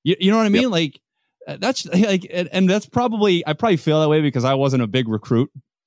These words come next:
Speaker 1: you know, and I've just, I've played with a lot of guys, Tom, that are four-star, five-star recruits that had fifty offers, forty offers, whatever it may be.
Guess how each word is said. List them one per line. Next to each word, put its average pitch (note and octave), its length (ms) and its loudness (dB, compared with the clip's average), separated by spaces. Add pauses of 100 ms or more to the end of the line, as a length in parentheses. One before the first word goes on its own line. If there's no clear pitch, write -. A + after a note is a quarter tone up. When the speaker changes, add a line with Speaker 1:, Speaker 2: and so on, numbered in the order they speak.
Speaker 1:
you C#3+ 100 2
know, C#3 180 2
and C#3 100 0
I've C#3+ 100 0
just, D3 340 -2 (220)
I've A#2 160 -6
played E3 220 0
with D#3+ 120 0
a D3 40 -2
lot D3 200 0
of A#2+ 80 -2
guys, C3 300 0
Tom, A#2 240 0
that A2 100 0
are G#2+ 60 -6
four-star, B2 480 -2
five-star B2 440 -2
recruits D#3 520 -2 (600)
that A#2+ 180 0
had C3 160 -2
fifty C#3+ 400 0
offers, C3 400 0
forty B2+ 320 0
offers, A#2 340 -2
whatever A#2+ 240 0
it A#2 60 -4
may A#2 160 0
be. C3 440 0